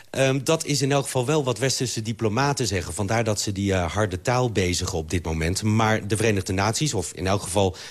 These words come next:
eh, de baas daarvan, Ban Ki-moon... die zegt bijvoorbeeld ook, eh, "We kunnen op dit moment niet anders. Natuurlijk, er is nog geweld. Natuurlijk, in dat plan wat we hebben voorgesteld... daar zouden de tanks en de troepen uit de steden en dorpen we-, ge-, getrokken moeten zijn."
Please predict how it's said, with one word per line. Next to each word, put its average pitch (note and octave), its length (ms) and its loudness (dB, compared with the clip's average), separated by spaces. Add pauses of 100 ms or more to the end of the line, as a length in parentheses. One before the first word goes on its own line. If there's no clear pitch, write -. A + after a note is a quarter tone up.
(160)
eh, F#2+ 240 2 (140)
de E2+ 100 -2
baas G#2 260 0
daarvan, C3+ 320 2
Ban G2 180 0
Ki-moon... F#2 440 -2
die A2+ 180 -2
zegt A#2+ 240 0
bijvoorbeeld B2 420 0
ook, A2 320 -2
eh, G#2+ 160 0 (200)
"We A#2+ 100 2
kunnen F3+ 240 4
op A2 120 -2
dit B2 120 2
moment G2 300 0
niet E2+ 160 -8
anders. F2 400 -2
Natuurlijk, B2+ 760 0 (320)
er A2+ 140 -2
is C3 100 2
nog A#2+ 180 0
geweld. F2 360 -2
Natuurlijk, G#2+ 720 2 (260)
in A#2 120 -4
dat G#2+ 160 0
plan A2+ 420 2
wat A2+ 160 0
we A#2 60 0
hebben G#2 200 2
voorgesteld... A2+ 880 0
daar G#2+ 300 2
zouden G#2 340 2
de G2+ 140 -4
tanks B2+ 320 2
en G2+ 100 -2
de G2 100 -4
troepen C3 340 0
uit G2+ 140 -2
de G#2 80 -2
steden G#2+ 480 2
en G2 140 -2
dorpen A2 340 2
we-, A2 180 -2
ge-, G#2 340 2
getrokken G#2 400 0
moeten G2+ 240 2
zijn." F2+ 280 0